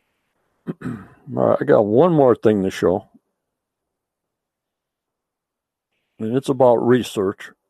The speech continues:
I don't know if you guys remember this Mike West. He's from Gentech Limited. He's the one that put all the P V C pipes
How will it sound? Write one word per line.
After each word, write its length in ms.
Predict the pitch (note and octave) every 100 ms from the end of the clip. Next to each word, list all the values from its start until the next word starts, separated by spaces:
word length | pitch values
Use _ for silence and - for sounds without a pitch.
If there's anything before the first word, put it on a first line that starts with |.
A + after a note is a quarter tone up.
| _ _ _ _ _ _ _ _ _ _ _ _ _ _ _ _ _ _ _ _ _ _ _ _ _ -
I 60 |
don't 100 | G3+
know 60 | F#3+
if 100 | -
you 80 | C3
guys 320 | C#3 C3+ A#2
remember 360 | A#2 A#2+ B2+ A2
this 220 | G2+ -
Mike 360 | G2+ A2 A2 -
West. 600 | G2 F#2+ G2 - - - - _ _ _ _ _
He's 180 | G#2 G2
from 340 | - F#2+ F2
Gentech 760 | F2 G#2 C3+ C3+ - - B2+ -
Limited. 520 | G2+ A#2+ A#2+ F2+ F2 _ _ _ _ _ _ _ _ _ _ _ _ _ _ _ _ _ _ _ _ _ _ _ _ _ _ _ _ _ _ _ _ _ _ _ _ _ _ _ _
He's 220 | - F#3+ C3
the 100 | C#3
one 200 | B2+ B2
that 140 | A2
put 160 | - B2
all 200 | A#2+ B2
the 60 | G#2+
P 180 | - C3
V 160 | A#2+
C 240 | G#2+ - G#2+
pipes 500 | - G2+ F2+ - -